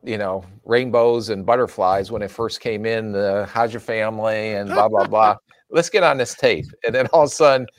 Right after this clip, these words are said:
Speaker 1: you see little beads of sweat starting to come up on this, and then s-,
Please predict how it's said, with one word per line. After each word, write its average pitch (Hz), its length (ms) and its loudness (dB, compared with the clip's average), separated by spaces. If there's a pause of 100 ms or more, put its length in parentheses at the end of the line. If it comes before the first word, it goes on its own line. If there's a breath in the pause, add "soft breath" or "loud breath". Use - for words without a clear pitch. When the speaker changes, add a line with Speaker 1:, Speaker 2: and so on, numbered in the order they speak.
(200 loud breath)
Speaker 1:
you 123 60 -12
see 139 240 0
little 151 300 2
beads 131 340 -2
of 110 100 0
sweat 131 400 0
starting 120 360 0
to 143 100 2
come 143 320 2
up 135 160 4
on 131 260 2
this, 131 280 2 (400 loud breath)
and 113 100 -4
then 117 140 0
s-, 120 120 -2